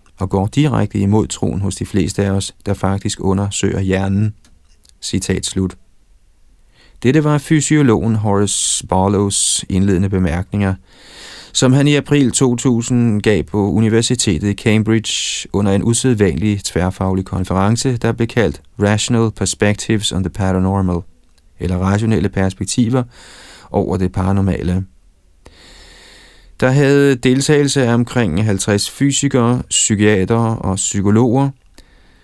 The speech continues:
hvor nogle var skeptiske over for det paranormale, mens andre var mere åbne over for, at det skulle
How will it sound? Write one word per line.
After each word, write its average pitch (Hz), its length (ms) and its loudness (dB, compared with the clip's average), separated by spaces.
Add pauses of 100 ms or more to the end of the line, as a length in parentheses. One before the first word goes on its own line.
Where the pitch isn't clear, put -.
(180)
hvor 104 200 2
nogle 131 340 4
var 117 80 2
skeptiske 139 640 0
over 113 180 0
for 98 120 -4
det 107 140 -2
paranormale, 120 580 -2
mens 113 260 -2
andre 92 340 -2
var 98 240 -4
mere 95 560 0
åbne 95 560 -2
over 73 220 -4
for, 73 140 -6
at 69 120 -4
det 82 80 -6
skulle 90 380 0